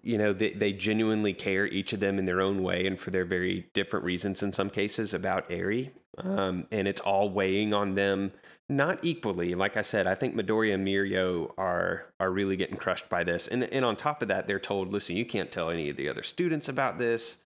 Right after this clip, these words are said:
You can't even tell anybody that's not, like, that wasn't in that meeting about it." So Midoriya's like, "Man, I can't even talk to All Might about this stuff." Um, so they, they very, they feel very isolated,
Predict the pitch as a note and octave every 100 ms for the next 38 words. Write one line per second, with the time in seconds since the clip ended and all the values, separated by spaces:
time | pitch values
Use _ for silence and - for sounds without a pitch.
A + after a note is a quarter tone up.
0 | _ - A2+ C#3+ A#2+ A2 A2 G2+ G2+ F#2+
1 | F#2+ F#2+ F2+ - F#2+ F#2+ - _ _ _
2 | _ _ F#2+ F2 - G2+ F#2 A2 G#2+ G#2
3 | F#2 D2 G2 A2 A2+ A2 A2 G#2+ - F#2
4 | F2 _ _ _ G2+ F#2 G#2+ G#2 F#2+ F#2
5 | - G#2 B2 D#3 C3+ G2+ G#2+ G2+ - F2
6 | D3+ D3+ D3+ C#3+ C#3 - B2 - B2 A2+
7 | - - - G#2+ G2+ F#2 F#2 - - A#2
8 | G2+ G2+ D#2+ G2+ G2 A2+ F2 - G#2 C#3
9 | C3 B2+ G#2+ - G2+ G2+ G#2 G2 F#2+ F#2
10 | F#2